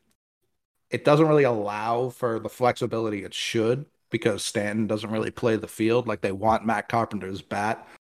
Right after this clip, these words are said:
in the lineup. He can't really play in the field right now. They've got Donaldson at third. They've got Rizzo at first.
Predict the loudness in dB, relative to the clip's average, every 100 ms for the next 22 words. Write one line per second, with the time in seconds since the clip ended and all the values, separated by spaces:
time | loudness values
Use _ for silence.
0 | 0 2 4 4 4 2 -2 -8 -4 -2
1 | 0 -2 -2 -8 -6 -2 -2 -2 -2 -6
2 | -8 _ 0 0 -2 2 4 4 2 0
3 | 0 0 0 0 -2 -2 0 0 0 -4
4 | -6 -2 0 2 0 -4 -16 -20 -10 -4
5 | 0 0 2 2 4 2 0 -2 -2 0
6 | 2 0